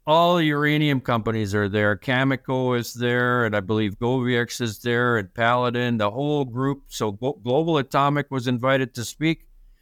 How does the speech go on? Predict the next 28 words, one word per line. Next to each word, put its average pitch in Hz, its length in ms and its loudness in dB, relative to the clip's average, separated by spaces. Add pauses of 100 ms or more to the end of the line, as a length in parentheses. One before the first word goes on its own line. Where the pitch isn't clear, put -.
(500)
Uh, 113 160 0
the 123 120 -2
Chinese, 160 580 2
of 139 140 -4
course, 151 380 0
are 123 140 -2
very 147 440 2
big 139 400 -2
in 131 160 2
Niger. 147 640 0 (100)
They 117 140 -4
have 117 240 0
a 110 80 -2
big 139 500 -2 (100)
operating 123 800 0
oil 123 440 -2 (120)
and 101 200 -8
gas 123 360 2
refinery 127 680 0
there 127 380 -2 (500)
that 113 200 -4
they 127 180 0
installed, 120 640 0
a 98 40 -2
five 120 440 -2
billion 123 360 0
dollar 113 320 0
project. 139 680 -2